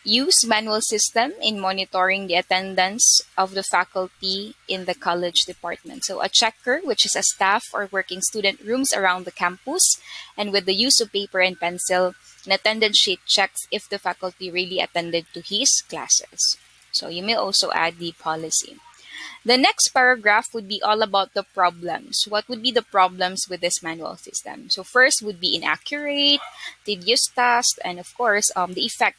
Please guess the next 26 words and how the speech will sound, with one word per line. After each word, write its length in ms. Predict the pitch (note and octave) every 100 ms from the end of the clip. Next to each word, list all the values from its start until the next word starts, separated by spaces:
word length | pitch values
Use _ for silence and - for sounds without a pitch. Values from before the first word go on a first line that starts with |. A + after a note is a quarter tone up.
| _
in 160 | G3 F3+
the 100 | F3
report 380 | F3 - D3+ -
generation. 720 | D#3+ D#3+ - - - - - - F3 _ _ _ _ - - _ _ _
The 140 | A3+
next 320 | A#3 C4 - -
paragraph 640 | A#3 A3 G3 G3+ B3 -
would 120 | B3+
then 220 | A#3 C4+
be 80 | C4
you 180 | C4+ A3+
are 120 | G#3
going 240 | G3+ D4+ D#4+
to 160 | C4+
introduce, 760 | B3 A#3+ A#3+ G#3 A3+ A3+ A#3 -
um, 120 | F#3 -
existing 640 | F#3 G#3+ A3+ - A#3+ A#3
technologies 720 | G#3 - F#3 F3+ F#3 F3+ F#3 F3+
that 160 | E3+
is 160 | F3+ -
being 320 | G3 A3+ G#3+
used 400 | G#3 G#3 G#3+ - - _
in 300 | E3+ F#3 F#3
the 260 | E3+ E3 F#3+ -
attendance 500 | F#3 F3+ F3 E3+ F3
system 520 | - - - - -